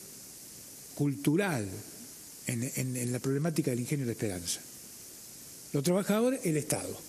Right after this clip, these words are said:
El, todo, el, todo tiene que resolverlo el Estado. Ahora sí, claro, naturalmente, el Estado tiene que resolverlo.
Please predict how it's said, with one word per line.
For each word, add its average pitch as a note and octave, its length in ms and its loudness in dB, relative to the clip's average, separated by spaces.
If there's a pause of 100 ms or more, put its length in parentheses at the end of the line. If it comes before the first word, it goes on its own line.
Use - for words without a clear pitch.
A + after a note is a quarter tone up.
(280)
El, F#3 240 6
todo, B3+ 220 6
el, F#3 140 4
todo B3+ 320 4
tiene G3+ 160 4
que F3 100 4
resolverlo E3 360 4
el E3 80 6
Estado. D3+ 400 0 (640)
Ahora D3 340 6
sí, A3+ 220 8
claro, E3 260 4
naturalmente, C3+ 640 2
el G#2+ 60 2
Estado F3 340 4
tiene E3 320 4
que A#2+ 120 0
resolverlo. G#2 680 2